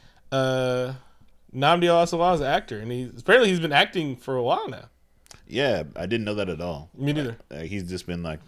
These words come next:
Speaker 2: killing the game on the indie circuit and being on Broadway and stuff.
Speaker 1: Mm-hmm.
Speaker 2: And producing stuff, too. Apparently he's producing a movie with Samuel Jackson. So good for him.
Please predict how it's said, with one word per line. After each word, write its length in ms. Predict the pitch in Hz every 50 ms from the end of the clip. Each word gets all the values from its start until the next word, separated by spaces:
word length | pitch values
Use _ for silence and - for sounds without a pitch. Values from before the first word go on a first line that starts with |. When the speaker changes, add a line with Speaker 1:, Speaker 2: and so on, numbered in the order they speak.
| - 110 -
Speaker 2:
killing 200 | - 95 87 85
the 60 | 80
game 200 | 78 82 82 85
on 100 | 80 78
the 60 | -
indie 200 | 80 87 87 87
circuit 400 | - 95 87 85 90 90 85 -
and 80 | 76 76
being 140 | 82 80 80
on 160 | 80 78 71
Broadway 320 | 73 78 82 82 80 82
and 100 | 87 85
stuff. 200 | 85 - 92 92 - - - -
Speaker 1:
Mm-hmm. 360 | 160 143 127 120 127 131 143 - - - - - - - - - -
Speaker 2:
And 140 | - 117 117
producing 320 | 107 95 110 110 104 82
stuff, 220 | - - 80 - -
too. 160 | 95 87 82
Apparently 320 | 80 - 90 85 82 82
he's 80 | 78 -
producing 340 | - 82 82 82 - - 78
a 40 | 78
movie 140 | 78 76 76
with 140 | 76 73
Samuel 280 | - 82 78 76 73 71
Jackson. 340 | 71 76 76 76 - 80 80 - - - _
So 140 | - - 78
good 160 | 76 85 82
for 80 | - 87
him. 100 | 82